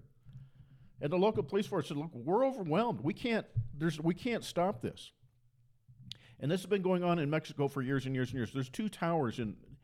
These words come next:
in Mexico City. You can go and visit them. And, and it's a tribute to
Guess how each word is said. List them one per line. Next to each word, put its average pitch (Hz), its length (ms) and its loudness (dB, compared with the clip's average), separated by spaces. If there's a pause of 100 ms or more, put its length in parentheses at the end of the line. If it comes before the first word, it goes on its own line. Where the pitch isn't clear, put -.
(320)
in 123 320 0
Mexico 135 400 -2
City. 113 300 -4
You 123 80 -4
can 127 120 -8
go 143 140 0
and 117 100 -2
visit 117 260 0
them. 98 180 -6
And, 123 240 -2
and 123 240 -2
it's 131 260 -4
a 202 60 -4
tribute 170 440 0
to 139 380 0